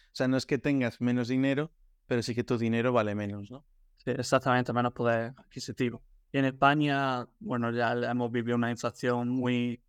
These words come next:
Speaker 2: muy grave este, este año, pero claro, es una, es un chiste para los argentinos, los venezolanos que han atravesado una
Speaker 1: Claro.
Speaker 2: inflación terrible que, que de una semana para otra los precios suben una barbaridad. Entonces, claro, se,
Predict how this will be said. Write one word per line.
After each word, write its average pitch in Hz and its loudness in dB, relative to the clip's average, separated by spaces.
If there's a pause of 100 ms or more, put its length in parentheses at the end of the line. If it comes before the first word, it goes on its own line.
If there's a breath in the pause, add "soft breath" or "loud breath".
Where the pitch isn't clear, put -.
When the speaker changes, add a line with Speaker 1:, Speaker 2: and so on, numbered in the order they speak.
(260)
Speaker 2:
muy 131 0
grave 127 2
este, 123 -2
este 120 -6
año, 135 0 (720)
pero 113 2
claro, 117 2 (140)
es - -8
una, 117 2
es 117 -8
un 127 0
chiste 143 0
para 117 2
los 117 2
argentinos, 120 0
los 120 2
venezolanos 120 0
que - -8
han 123 0
atravesado 120 0
una 120 2
Speaker 1:
Claro. 123 0
Speaker 2:
inflación 123 -4
terrible 127 -2 (540)
que, 123 0
que 120 2
de 117 2
una 120 2
semana 120 0
para 120 2
otra 120 2
los 123 -2
precios - -12
suben 110 -12
una 113 -6
barbaridad. 113 2
Entonces, 123 -4
claro, 120 2
se, 117 -8